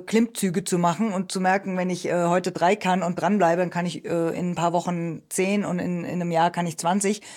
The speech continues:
Äh, da ist eine Frau immer noch dran und kann immer noch keinen einzigen Klimmzug und dann lässt sie's natürlich. Ähm, und da will ich so ein bisschen beiden Geschlechtern zurufen,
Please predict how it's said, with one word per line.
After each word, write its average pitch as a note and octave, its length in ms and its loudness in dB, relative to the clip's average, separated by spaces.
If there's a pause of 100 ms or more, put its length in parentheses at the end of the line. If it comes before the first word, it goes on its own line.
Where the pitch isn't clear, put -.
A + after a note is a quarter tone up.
(200)
Äh, F#3 340 0
da E3 180 4
ist - 360 -6
eine G3 100 0
Frau F#3+ 260 2
immer A#3+ 180 6
noch F3+ 140 4
dran E3+ 200 0
und E3 80 -2
kann F3+ 160 0
immer F3+ 140 0
noch E3+ 100 -2
keinen F3+ 180 0
einzigen A3 360 4
Klimmzug F#3 420 0
und G3+ 80 2
dann G3 120 2
lässt A#3+ 240 4
sie's F3+ 120 0
natürlich. D3+ 560 2
Ähm, E3 160 -2 (380)
und G3+ 420 2 (280)
da A3+ 440 6
will B3+ 100 4
ich B3+ 140 2
so B3 80 4
ein G#3+ 80 4
bisschen A#3+ 320 2
beiden C4+ 340 6
Geschlechtern A3+ 540 2
zurufen, C4 760 2